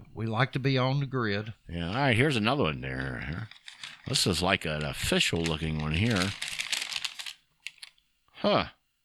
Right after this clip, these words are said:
Speaker 2: It's from a cruise line.
Speaker 1: All right.
Speaker 2: Joel, looks like we've gotten won two tickets for a cruise.
Speaker 1: Oh, remember we filled out that thing at the back of
Speaker 2: I
Speaker 1: A A R P?
Speaker 2: do, I do. That was a long time ago.
Speaker 1: It's a surprise cruise. What
Speaker 2: Is
Speaker 1: do
Speaker 2: it
Speaker 1: they say?
Speaker 2: Yeah,
Speaker 1: Where
Speaker 2: it's
Speaker 1: are we
Speaker 2: a sur-,
Speaker 1: going?
Speaker 2: they
Speaker 1: Where
Speaker 2: don't
Speaker 1: are we
Speaker 2: know.
Speaker 1: going?
Speaker 2: It's a surprise cruise.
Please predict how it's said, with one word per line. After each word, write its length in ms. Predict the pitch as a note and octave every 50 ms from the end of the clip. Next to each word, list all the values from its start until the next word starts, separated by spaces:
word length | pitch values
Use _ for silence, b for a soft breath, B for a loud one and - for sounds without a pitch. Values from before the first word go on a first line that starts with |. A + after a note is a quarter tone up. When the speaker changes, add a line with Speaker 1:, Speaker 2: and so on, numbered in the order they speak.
| _ _
Speaker 2:
It's 160 | - G2+ -
from 200 | - - A#2+ A#2
a 60 | G#2+ F#2
cruise 460 | - - - F#3+ G#3 G#3+ A#3 F#3+ -
line. 460 | D2 C2+ - - - - G#2 G2+ - B B B B _ _ _ _ _ _ _ _ _ _ _ _ _ _ _ _ _ - D#2
Speaker 1:
All 80 | E2
right. 100 | E2+ F#2+
Speaker 2:
Joel, 240 | G#2+ - C#3 F3 F#3+
looks 160 | D#3 B2 -
like 220 | - E3+ E3 - -
we've 400 | F#2+ F#2 F2 D#2 D#2 D#2 - -
gotten 360 | - F2 F2+ E2 B1+ D#2+ F#2
won 220 | F#2 G2 G2+ F#2
two 240 | E2 - - E3+ E3+
tickets 560 | E3+ - - - - - E3 C#3+ - - -
for 280 | - - - - C3+ C3
a 20 |
cruise. 680 | B2 - - F3+ F#3+ G#3 F#3+ C#3+ - A#2 - - - - b b b b b _ -
Speaker 1:
Oh, 720 | - E3+ F3+ G3 G#3 G#3 G#3 G#3+ A3 G#3+ G3+ F#3 D#3+ B2 G2+
remember 460 | F#2+ A2 B2+ B2+ C#3 D#3 D#3 D#3+ E3+
we 160 | D#3+ D3 C#3
filled 320 | B2 - - B2+ A#2 A#2+ B2+
out 140 | A#2+ A#2 -
that 180 | - D#2+ -
thing 260 | - C3 A#2 A#2 A#2+
at 60 | B2+ A2+
the 60 | G#2
back 260 | E2+ G2 F#2+ G2+ -
of 120 | A2 F#2
Speaker 2:
I 240 | G#2 G#2 G2+ G2+ G#2+
Speaker 1:
A 180 | G#2+ G#2+ A2 G#2+
A 20 |
R 120 | G#2+ G#2+ G#2+
P? 380 | - G2 B2+ F#3 A3+ - B3
Speaker 2:
do, 120 | B3 G#2+ E2+
I 140 | D#2+ E2 D#2+
do. 280 | D#2 - D#3+ F#3 A3+
That 120 | G3+ A#2+ C3+
was 100 | C#3+ B2+
a 60 | G2+
long 320 | E2+ E2+ F#2+ G#2+ C3 C#3
time 280 | C3 - B2 B2+ D#3 F#3
ago. 240 | A3+ A3+ F#3+ - B1 -
Speaker 1:
It's 140 | A2+ - -
a 60 | C#3+
surprise 720 | B2 - - A2+ - - - B2 A#2 A#2+ C3 C3 B2 A2 -
cruise. 480 | - - - G2 E2+ D2+ C#2+ D2 D2+ -
What 120 | D3 D#3+
Speaker 2:
Is 40 | D#3
Speaker 1:
do 60 | -
Speaker 2:
it 40 | D3+
Speaker 1:
they 40 | C#3+
say? 300 | - - E3 D3+ C#3 A#2+
Speaker 2:
Yeah, 80 | A#2+ A#2+
Speaker 1:
Where 80 | A#2
Speaker 2:
it's 60 | F3 E3+
Speaker 1:
are 40 |
we 40 | E3+ D#3
Speaker 2:
a 20 |
sur-, 100 | C#3+ C#3+
Speaker 1:
going? 340 | A2 - - F#2+ - - G2+
Speaker 2:
they 60 | G2+
Speaker 1:
Where 60 | A#2 B2
Speaker 2:
don't 120 | C3+ C#3+
Speaker 1:
are 20 |
we 180 | C#3+ D3+ F3 G#3
Speaker 2:
know. 120 | F3+ F3
Speaker 1:
going? 100 | - A#2
Speaker 2:
It's 260 | A#2+ A#2 A#2+ A#2 - -
a 80 | A#2+
surprise 520 | - - A2+ - - C#3+ D#3+ D#3+ D#3 C#3 -
cruise. 420 | - F2 D#2+ D2 C2+ - - -